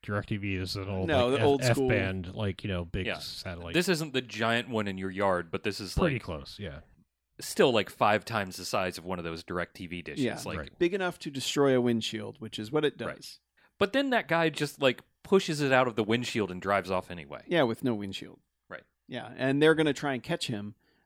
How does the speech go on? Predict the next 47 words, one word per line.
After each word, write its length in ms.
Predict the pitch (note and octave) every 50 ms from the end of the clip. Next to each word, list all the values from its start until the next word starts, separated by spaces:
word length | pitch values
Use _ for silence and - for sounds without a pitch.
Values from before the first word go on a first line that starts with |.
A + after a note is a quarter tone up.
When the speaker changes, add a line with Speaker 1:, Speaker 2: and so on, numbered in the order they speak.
| _ _
Speaker 2:
but 500 | - C3+ D3 D3 A#2+ G#2+ G#2 - - - _ _ _
because, 680 | - B2+ B2 A#2 - - C3+ B2+ A#2+ A#2 A2+ A2+ - -
uh, 380 | B2+ A2+ G#2+ G#2 G#2 G#2 G#2+ -
the 160 | A#2 A2+ A#2+ G#2+
cop 320 | - - D3 D3+ - C#3
brother 380 | C3 A#2+ A2 G#2+ A2 A2 A2+ - -
had 200 | A2+ A#2+ A#2 A2
handcuffed 760 | - C3+ F3 F#3+ F3+ E3 - - C3 A#2+ A2 - - - -
the 140 | A#2+ A#2+ A#2+
other 220 | C3+ C3+ C3 B2
brother 380 | A2+ A2 A#2+ A2+ G#2+ G#2+ G#2+ G#2
to 120 | - B2+
the 120 | A2+ A#2
steering 380 | A#2 - - F3 E3 D#3 C3 A2+
wheel, 340 | A2+ A2 A2 A2 A2 A2+ - _ _ _ _ _ _ _ _
he 140 | - - G3+
took 180 | - G#3+ F#3+ E3
the 80 | E3+
steering 300 | D3+ - F3+ E3 D#3 D3
wheel 180 | C#3 C3+ B2+ B2
with 200 | B2 B2 A#2 -
him, 200 | B2 A#2+ A2+ A2 -
and 120 | - G#2+
then 120 | A2 A2 A2
they 100 | A2+ A2
forgot 320 | G#2 - B2 A#2+ A2+ A2
it 80 | G#2 G#2
upstairs, 600 | G#2 - - - - G#2+ G#2 G2 F#2+ G2+ G2+ - -
and 140 | A2 G#2+ G#2+
so 160 | - A2 G#2+
they 100 | G#2+ A2+
could 160 | - - A2+
not 140 | A2+ G#2 -
chase 260 | - - A2 G2+ -
him 140 | - - D#3
because 300 | - - - - - -
the 100 | - -
car 180 | - - - -
Speaker 3:
Right. 80 | A#2
Speaker 2:
had 160 | A#2+ A#2+ -
no 60 | - -
steering 300 | - - - - - -
wheel. 180 | - _ _ - - - - _ _ _
Speaker 1:
Yep. 180 | - F2 E2 - - - _ _ _ _ _ _ -
Ensue 600 | - G#2+ G#2 G2+ - - A2 G#2 G#2 G#2 G2+ F#2+
comic 400 | - - G2+ F#2 F#2 F#2 - -
music, 440 | G2 F#2+ F2 D#2 - C#2+ - - -